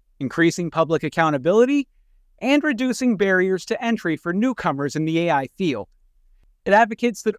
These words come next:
openness and transparency are vital components in achieving objectives related to safety, security, and accountability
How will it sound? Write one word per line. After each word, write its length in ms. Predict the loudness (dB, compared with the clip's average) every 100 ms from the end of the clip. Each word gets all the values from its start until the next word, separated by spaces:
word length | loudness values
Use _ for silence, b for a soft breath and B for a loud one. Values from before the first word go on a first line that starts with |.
| -2
openness 540 | -2 2 0 0 -4
and 120 | -8
transparency 960 | -4 -2 -2 -4 0 2 2 -2 -8 -8
are 200 | -6 -2
vital 240 | 2 4 4
components 680 | 0 -2 0 0 -2 -4
in 80 | -4
achieving 440 | -4 -2 0 0
objectives 600 | -2 0 2 2 0 -6
related 440 | -2 2 2 0 -6
to 80 | -10
safety, 580 | -2 -2 0 -2 -4 -4
security, 720 | -8 -8 -4 -2 -2 -4 -6 -10 _ _ _
and 180 | -2 0
accountability 880 | 2 2 2 2 2 2 0 -8 -14